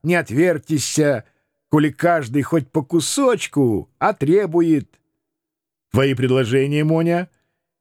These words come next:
Видимо, он не ожидал моего ответа, считая свою речь просто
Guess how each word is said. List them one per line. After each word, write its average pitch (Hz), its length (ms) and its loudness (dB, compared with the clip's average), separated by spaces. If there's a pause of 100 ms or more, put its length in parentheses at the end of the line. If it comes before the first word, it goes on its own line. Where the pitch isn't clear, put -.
Видимо, 208 520 2
он 196 340 2
не 190 100 4
ожидал 156 560 0
моего 110 300 0
ответа, 131 420 -2
считая 117 460 -2
свою 117 240 -2
речь 143 260 0
просто 147 480 0